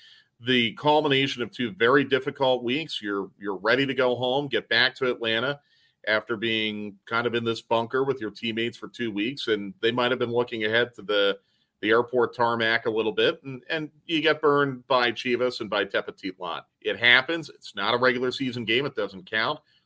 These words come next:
The opponents you're facing are in fitness, uh, and in, in the midst of their seasons. You, Atlanta United was not. So everything that happened Sunday is explainable.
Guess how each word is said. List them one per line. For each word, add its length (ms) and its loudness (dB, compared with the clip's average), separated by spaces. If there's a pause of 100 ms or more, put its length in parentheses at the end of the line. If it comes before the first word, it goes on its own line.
(200)
The 80 0
opponents 400 -2
you're 80 0
facing 560 0
are 340 2
in 240 0
fitness, 600 0 (520)
uh, 380 4
and 180 -2
in, 400 0 (140)
in 160 -4
the 80 -4
midst 280 -2
of 120 -6
their 160 0
seasons. 600 -4
You, 280 -8
Atlanta 360 -4
United 380 -4
was 220 -8
not. 340 0
So 460 0 (440)
everything 320 0
that 140 6
happened 420 2
Sunday 360 2
is 140 -2
explainable. 920 -4